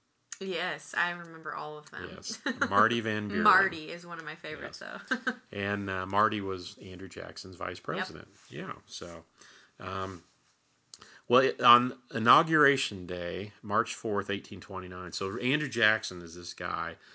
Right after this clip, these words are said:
Speaker 2: who's kinda got this notoriety as being a man of the people,
Speaker 1: Mm-hmm.
Speaker 2: you know, frontiersman,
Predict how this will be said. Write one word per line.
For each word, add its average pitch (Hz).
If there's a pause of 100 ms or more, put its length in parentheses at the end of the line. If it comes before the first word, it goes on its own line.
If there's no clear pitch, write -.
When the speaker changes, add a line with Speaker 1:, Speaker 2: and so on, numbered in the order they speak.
(260)
Speaker 2:
who's 101
kinda 117
got 101
this 98
notoriety 95
as 85
being 90 (420)
a 90
man 98
of 92
the 85
people, 87
Speaker 1:
Mm-hmm. 87
Speaker 2:
you 87
know, 80
frontiersman, 92